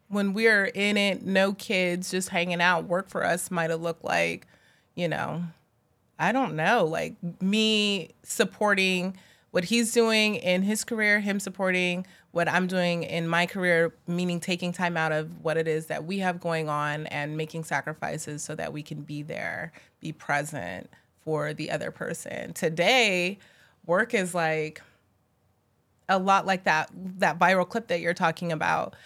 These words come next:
Um, when you don't have it and I don't have it, well, who has more? Somebody has to have a little bit more. And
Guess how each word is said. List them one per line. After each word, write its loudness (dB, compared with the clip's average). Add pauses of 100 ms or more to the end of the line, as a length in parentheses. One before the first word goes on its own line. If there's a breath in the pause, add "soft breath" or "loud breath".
(240 loud breath)
Um, 0
when 2
you 2
don't 4
have 4
it 0 (400)
and 0
I 2
don't 2
have 0
it, -2
well, 4
who 0
has 2
more? -4
Somebody 2
has 2
to -4
have 0
a -10
little -2
bit -6
more. -6 (560 soft breath)
And 0